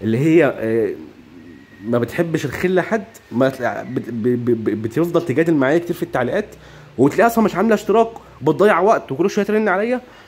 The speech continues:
ولازم تقنعها ايه بقى؟ لازم تقنعها صوت وصوره، وساعات برضو ما بيصدقوش برضو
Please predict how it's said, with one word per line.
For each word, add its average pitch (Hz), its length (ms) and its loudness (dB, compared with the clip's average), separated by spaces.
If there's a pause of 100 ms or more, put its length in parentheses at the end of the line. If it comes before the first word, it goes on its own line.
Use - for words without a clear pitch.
(680)
ولازم 208 260 6
تقنعها 208 480 0
ايه 190 140 6
بقى؟ 196 120 2
لازم 196 160 2
تقنعها 190 480 -2
صوت 208 200 -6
وصوره، 220 440 0
وساعات 143 340 -4
برضو 175 280 0
ما 156 40 6
بيصدقوش 135 480 2
برضو 107 300 -4